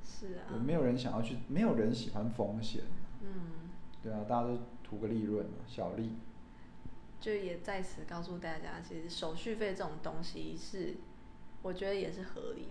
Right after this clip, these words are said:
Speaker 1: 的。我想要每一集都宣导大家，你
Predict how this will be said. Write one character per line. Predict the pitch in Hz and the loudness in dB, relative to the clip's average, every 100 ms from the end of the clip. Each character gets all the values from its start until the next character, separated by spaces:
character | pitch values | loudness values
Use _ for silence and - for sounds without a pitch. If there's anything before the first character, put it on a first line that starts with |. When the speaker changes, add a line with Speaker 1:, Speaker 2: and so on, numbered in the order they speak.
| - | -6
Speaker 1:
的。 | 254 - - - - | -6 -8 -6 -2 0
我 | 208 | 2
想 | 208 180 | 4 4
要 | |
每 | 196 170 | 2 2
一 | 180 | 0
集 | 175 | 2
都 | 170 175 | 0 0
宣 | - 165 165 | 0 2 2
导 | 170 - | 2 0
大 | 147 - | 0 -2
家， | - - 190 185 196 | -4 -4 -4 -4 -2
你 | 180 170 | -2 -4